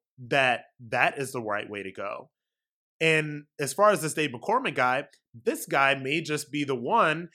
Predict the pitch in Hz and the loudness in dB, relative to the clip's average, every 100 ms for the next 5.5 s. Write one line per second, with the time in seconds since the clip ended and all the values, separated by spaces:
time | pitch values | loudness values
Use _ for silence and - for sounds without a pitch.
0 | _ - 123 151 131 139 135 - 135 - | _ -4 2 2 0 -6 -8 -12 -16 -6
1 | 165 165 151 151 139 143 208 190 139 135 | -4 -4 -4 -6 -4 -2 2 2 2 -4
2 | 123 - 139 131 160 202 160 143 - 131 | -6 -6 -6 -2 0 2 2 -2 0 0
3 | 175 190 - 123 143 160 139 139 135 135 | 2 0 0 0 0 0 -4 -2 -2 -2
4 | 123 120 120 139 185 131 - _ _ _ | -6 -4 -2 2 2 2 -4 _ _ _
5 | 143 135 127 120 117 | 2 4 2 0 -4